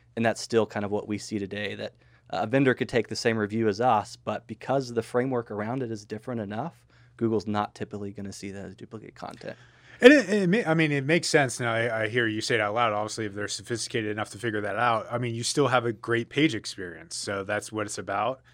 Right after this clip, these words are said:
Speaker 2: They might also probably have understanding of different query types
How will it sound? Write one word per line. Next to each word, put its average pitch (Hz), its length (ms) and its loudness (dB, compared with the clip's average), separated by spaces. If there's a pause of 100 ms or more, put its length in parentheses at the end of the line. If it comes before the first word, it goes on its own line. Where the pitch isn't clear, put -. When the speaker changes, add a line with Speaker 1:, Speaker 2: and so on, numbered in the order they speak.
(300)
Speaker 2:
They 131 120 0
might 135 280 4
also 120 340 2
probably 107 540 0 (120)
have 107 240 -2
understanding 107 560 -4
of 101 80 -10
different 101 300 -8
query 113 300 -2
types 143 480 -4